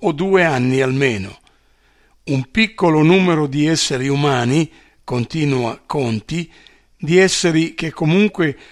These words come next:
sono destinati a morire in altro modo, come i criminali o i prigionieri,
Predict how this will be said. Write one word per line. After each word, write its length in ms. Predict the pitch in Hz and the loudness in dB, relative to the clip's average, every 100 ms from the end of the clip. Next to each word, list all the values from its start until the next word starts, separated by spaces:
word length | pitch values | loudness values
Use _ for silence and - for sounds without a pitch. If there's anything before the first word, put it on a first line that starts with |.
| _ | _
sono 380 | - - 180 175 | -6 2 4 4
destinati 760 | 151 147 160 170 185 185 160 - | 2 0 2 4 4 0 -6 -4
a 80 | 135 | -4
morire 560 | 131 135 170 165 135 | -2 0 0 0 -2
in 200 | 113 120 | -2 0
altro 340 | 135 123 131 123 | 0 -2 -4 -2
modo, 500 | 170 139 110 101 - - - _ | 0 0 -2 -6 -12 -20 -20 _
come 260 | - 139 139 | -4 0 0
i 140 | 127 | 0
criminali 800 | - 165 156 160 170 160 139 120 | 0 2 4 4 2 2 0 -4
o 140 | - 127 | -6 -8
i 80 | 120 | -8
prigionieri, 800 | 143 135 147 165 143 120 160 | -8 -4 0 2 2 0 -4